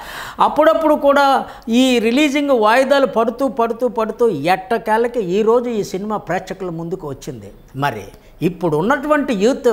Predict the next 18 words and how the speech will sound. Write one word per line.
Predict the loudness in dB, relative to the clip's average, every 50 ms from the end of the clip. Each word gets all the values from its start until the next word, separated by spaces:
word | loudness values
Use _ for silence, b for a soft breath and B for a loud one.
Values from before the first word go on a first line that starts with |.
| 0 -2 -4
అదే | 0 2 2 2 2
మరి | 0 -2 0 -2 -2
యంగ్ | -2 0 0 0 2 2
జనరేషన్కే | 0 0 0 0 -2 -2 -2 -2 -6 -6 -6 -6 -8 -8 -8 B B B B -2 -2
మహాభారతంలోని | 0 2 2 2 2 4 4 4 4 4 2 0 -2 -4 0 0 0 0 0 -2 -2 0
శాకుంతల | 0 -2 0 -2 -4 -6 -4 -2 -2 -2 -2 -4
దుష్యంతుల | -8 -8 -4 -4 -4 -4 -2 -4 -4 -4 -2
తాలూకా | -2 -2 -2 -2 -4 -6 -6 -8 -6 -4
ప్రేమ | -4 -2 -2 -2 -4 -4 -4
కథ | -4 -4 -6 -6 -6 -4
తెలియకపోవచ్చు, | -2 -2 -2 -2 -4 -6 -6 -6 -6 -6 -8 -10 -12 -10 -8
కానీ | -6 -4 -2 0 0 0 -2 -4 B B B B B -2 2
చాలామందికి | 4 4 6 6 4 4 4 2 2 2 2 0 0 0 0 0
ఈ | 0 0 0 0
కథ | 0 0 0 0
గురించి | 0 0 -2 0 0 2 2 2 0 -2
అందరికీ | -4 -4 -4 -4 -4 -4 -6
తెలిసిన | -6 -6 -6 -6 -6 -6